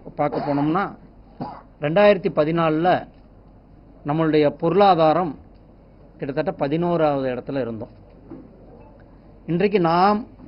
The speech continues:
இந்த பதினோரு ஆண்டுகள்ல நம்மளுடைய பொருளாதாரம் மிக வேகமாக முன்னேறி, மிக வேகமாக முன்னேறி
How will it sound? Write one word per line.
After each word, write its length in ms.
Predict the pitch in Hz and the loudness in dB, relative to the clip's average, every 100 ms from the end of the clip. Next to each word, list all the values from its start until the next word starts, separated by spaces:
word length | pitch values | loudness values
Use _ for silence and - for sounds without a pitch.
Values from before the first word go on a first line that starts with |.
| - - - | -20 -20 -12
இந்த 160 | 151 151 | -4 -4
பதினோரு 520 | - 165 180 180 170 | 0 0 2 0 2
ஆண்டுகள்ல 720 | 165 196 190 180 175 185 214 - - - - - - - - - - - | 0 0 0 2 2 2 0 -6 -20 -20 -20 -20 -20 -20 -20 -20 -18 -4
நம்மளுடைய 360 | 165 185 180 | 0 2 2
பொருளாதாரம் 880 | 165 170 180 214 202 190 185 214 294 - - - | 0 0 4 6 6 6 4 2 -2 -12 -20 -10
மிக 340 | 139 170 214 | -4 0 2
வேகமாக 640 | 247 247 247 240 240 240 233 | 4 4 4 4 4 4 2
முன்னேறி, 540 | 202 196 190 156 110 - - - - - - - - - - - | 0 0 2 0 0 -10 -16 -16 -20 -20 -20 -20 -20 -20 -20 -12
மிக 260 | 143 165 220 | -4 0 2
வேகமாக 580 | 190 196 202 196 202 196 | 4 2 2 0 0 -2
முன்னேறி 680 | 175 175 170 165 202 240 | -2 0 2 2 2 0